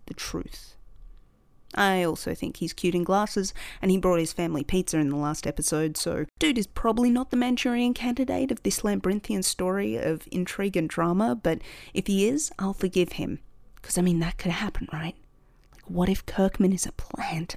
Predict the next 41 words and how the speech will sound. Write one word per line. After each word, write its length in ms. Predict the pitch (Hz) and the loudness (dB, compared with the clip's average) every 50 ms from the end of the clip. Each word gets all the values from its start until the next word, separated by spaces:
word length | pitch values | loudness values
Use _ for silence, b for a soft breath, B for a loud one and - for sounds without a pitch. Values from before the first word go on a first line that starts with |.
| - | -12
and 200 | - - - - | -12 -12 -8 -4
doesn't 280 | - 202 196 - 247 214 | -4 -2 0 0 2 2
even 380 | 202 190 - 160 147 151 170 165 | 2 0 0 -2 -2 -4 -4 -2
know 240 | 170 208 254 277 - | 0 2 2 2 0
it? 200 | - - - - - b b b b b b b b b b b b b - - - _ _ _ _ - - - - - - - - - | 0 -4 -8 -12 -14 b b b b b b b b b b b b b -20 -20 -20 _ _ _ _ -20 -20 -20 -20 -20 -20 -20 -2 0
Oh, 120 | 370 381 - - - - - - - - - | 0 0 0 -6 -20 -20 -20 -20 -20 -8 -2
ooh, 220 | - 349 - - - - | 0 0 0 0 -4 -8
look 180 | - 226 240 226 | -6 -6 -6 -6
at 60 | 214 | -4
the 60 | - | -2
time, 260 | - - 208 190 165 | 0 4 4 4 4
player 240 | - - 160 156 147 | 4 2 0 0 0
two. 260 | - - 175 160 156 B B B B B B B B B B - | 0 2 2 2 2 B B B B B B B B B B -6
I 180 | 160 180 180 | -4 -4 0
gotta 240 | 175 190 170 170 165 | 0 2 2 2 2
go. 380 | 156 170 156 151 165 175 170 - - | 2 2 2 2 2 2 0 -2 -4
I've 160 | - 208 - | -6 -8 -6
got 160 | - - - - | -6 -6 -6 -4
some 160 | - - - b b b b b b b b - | -4 -4 -6 b b b b b b b b -6
Netflix 440 | - - - - - - 82 - - | -6 -6 -6 -6 -6 -6 -6 -6 -6
stuff 420 | - - - - 196 190 - - - | -6 -8 -6 -6 -6 -8 -8 -6 -4
to 100 | - 160 | -4 -2
binge. 500 | - 170 165 156 156 151 151 - - - - - _ _ - - - _ - - - - - | 0 0 0 0 0 -2 -4 -6 -10 -12 -16 -20 _ _ -20 -20 -20 _ -20 -20 -20 -6 0
I'll 100 | - - | 2 2
be 160 | 226 240 233 | 4 4 2
back 340 | 226 - - 214 214 226 - | 0 0 0 0 0 0 0
in 80 | 240 233 | 0 0
the 80 | 233 | 2
land 220 | 233 233 240 240 233 | 2 2 2 0 0
of 140 | 233 208 - | -2 -4 -2
pod 240 | 240 254 311 294 | -2 0 0 0
this 160 | 226 202 - - | -2 -2 0 0
week, 240 | 196 - - - | 0 -2 -2 -4
so 180 | - - - - | -6 -4 -2 -2
you 160 | 180 175 190 | -2 0 -2
should 160 | 214 - - | -4 -4 -4
get 160 | 208 214 - - | -4 -4 -2 -2
ready 160 | 214 226 240 | -2 -2 -2
for 140 | - - 160 | -4 -2 -2
that 180 | 170 226 - | -2 0 2
mess. 440 | - 185 175 165 - - - - - | 2 4 4 2 2 0 -4 -8 -8